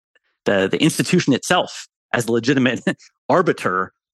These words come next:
um, you know, of, of things like overturning Roe versus Wade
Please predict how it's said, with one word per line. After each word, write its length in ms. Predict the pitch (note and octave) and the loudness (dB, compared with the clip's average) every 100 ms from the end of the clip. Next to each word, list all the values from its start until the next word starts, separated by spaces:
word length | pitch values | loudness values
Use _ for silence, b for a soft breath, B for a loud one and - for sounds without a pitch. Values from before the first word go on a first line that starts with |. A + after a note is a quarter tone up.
| - | -2
um, 420 | A#2 G#2 G2 G2+ | 0 0 0 -2
you 100 | - | -2
know, 200 | G2+ G2+ - | 0 0 0
of, 360 | G2+ G#2 G2 | 2 2 0
of 160 | - G#2+ | -2 0
things 220 | A2 G#2 | 0 0
like 160 | F#2+ - | 0 0
overturning 340 | G#2+ - G#2 | 0 0 0
Roe 140 | G#2 G2 | 2 2
versus 280 | G2+ G2 | -2 -2
Wade 360 | G2 G2 F#2 | 0 2 2